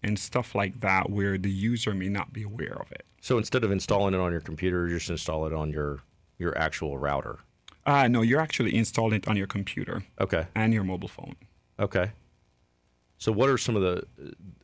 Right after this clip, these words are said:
Speaker 2: who are some of the providers of that?
Speaker 1: Some of the providers we do have, uh, we have Symantec, we have Avis, we have E set, we have Kaspersky.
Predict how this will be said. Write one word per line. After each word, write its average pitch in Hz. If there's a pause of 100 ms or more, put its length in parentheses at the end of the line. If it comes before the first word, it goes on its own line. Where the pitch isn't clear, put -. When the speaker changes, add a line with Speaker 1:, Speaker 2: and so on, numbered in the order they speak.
Speaker 2:
who 135
are 117
some 101
of 92
the 82
providers 76
of 76
that? - (380)
Speaker 1:
Some 147
of 190
the 175
providers 110
we 98
do 107
have, 101
uh, 90
we 92
have 92
Symantec, 98 (720)
we 101
have 95
Avis, 104 (640)
we 101
have 98
E 110
set, 110 (640)
we 98
have 98
Kaspersky. 120